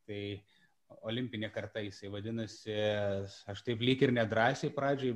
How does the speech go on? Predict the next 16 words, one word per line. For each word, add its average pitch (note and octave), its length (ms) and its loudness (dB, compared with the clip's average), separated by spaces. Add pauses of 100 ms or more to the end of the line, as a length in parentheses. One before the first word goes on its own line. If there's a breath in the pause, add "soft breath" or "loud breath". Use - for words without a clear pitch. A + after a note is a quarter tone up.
bet A#2 400 6
sutikau C3+ 680 2
ir B2+ 240 4 (500 loud breath)
metai C#3 240 2
iš - 80 -4
metų C#3+ 280 2
supratau, B2+ 340 -2
kad B2 160 -2
labai C#3 180 6
smagu, B2+ 320 0
labai C3+ 200 4
smagu C3 280 0
su C3+ 140 0
jaunimu C#3 340 4
dalintis. B2 640 0 (100)
Ir B2 220 2